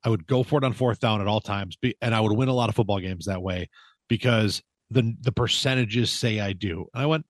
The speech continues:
"Okay, I'll bite. How do you figure?" And he went, "Well, even if two-point conversions are fifty percent, if I score four touchdowns and you score four touchdowns, you kick every extra point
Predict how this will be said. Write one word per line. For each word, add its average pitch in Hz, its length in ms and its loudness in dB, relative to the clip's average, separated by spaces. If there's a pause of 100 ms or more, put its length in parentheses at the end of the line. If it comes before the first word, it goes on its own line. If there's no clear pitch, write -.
"Okay, 120 420 0
I'll 120 140 2
bite. 95 300 -2 (320)
How 185 120 -2
do 170 60 2
you 135 80 2
figure?" 85 380 -2 (500)
And 131 80 -6
he 147 80 2
went, 151 140 2
"Well, 147 240 2 (460)
even 196 200 2
if - 140 0
two-point 180 380 2
conversions 143 440 2
are 135 80 6
fifty 139 300 0
percent, 117 500 0 (220)
if 120 160 -2
I 139 160 2
score 127 640 0 (720)
four 147 260 0
touchdowns 127 500 0
and 104 80 -6
you 143 120 2
score 123 240 -2
four 113 240 -2
touchdowns, 107 560 0 (100)
you 117 220 0
kick 139 240 0
every 120 260 2
extra 113 220 0
point 127 260 0